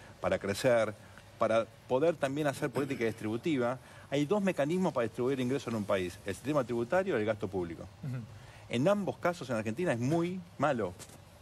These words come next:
Speaker 1: distribuimos muy mal la plata.
Speaker 2: Eh, Eduardo, y después con Laura, porque me dejó algo picando con lo de los gobernadores y creo que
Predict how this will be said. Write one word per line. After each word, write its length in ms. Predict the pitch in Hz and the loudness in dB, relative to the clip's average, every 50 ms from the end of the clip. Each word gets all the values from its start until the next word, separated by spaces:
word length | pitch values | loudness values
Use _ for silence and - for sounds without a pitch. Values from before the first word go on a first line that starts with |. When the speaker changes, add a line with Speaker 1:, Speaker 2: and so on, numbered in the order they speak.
| - - - | -18 -10 -10
Speaker 1:
distribuimos 420 | - - - 113 131 147 156 139 | -8 -6 -4 -2 0 0 0 0
muy 180 | 131 147 165 156 | 2 2 2 2
mal 160 | 143 - - | 2 2 2
la 100 | - 120 | 0 0
plata. 320 | - 160 156 - - 92 90 - - - - - - - - - - - - 165 | 0 -2 -6 -6 -6 -8 -10 -10 -14 -12 -12 -12 -12 -12 -14 -16 -18 -10 -6 -2
Speaker 2:
Eh, 540 | 160 160 160 160 160 156 156 156 156 165 - - | 0 0 0 0 2 2 2 2 0 0 -2 -2
Eduardo, 520 | 165 170 180 214 240 247 240 233 226 180 | -2 0 2 2 2 2 2 2 2 2
y 100 | 180 175 | 2 2
después 260 | 165 156 147 - 180 - | 0 0 0 -2 -4 -2
con 160 | 185 170 160 | -2 2 4
Laura, 340 | 151 135 131 131 127 127 120 | 4 4 4 4 2 0 0
porque 160 | 123 135 139 | -2 -4 -4
me 60 | 143 | -4
dejó 220 | 151 147 - 196 | -4 -2 0 0
algo 300 | 190 190 180 180 170 160 147 - | 2 2 2 2 0 -2 -2 -4
picando 440 | - 156 143 - 175 180 185 175 156 | -4 -4 0 0 0 0 0 -2 -2
con 140 | 139 147 143 | -2 -2 -2
lo 100 | 139 135 | 0 0
de 80 | 135 135 | 0 0
los 140 | 139 127 | 0 0
gobernadores 520 | 127 143 147 147 151 151 175 190 196 185 - 160 | 0 0 2 2 2 2 4 2 2 0 -2 -4
y 40 | |
creo 160 | 143 160 170 160 | -4 -4 -2 -2
que 160 | 147 151 | -2 -2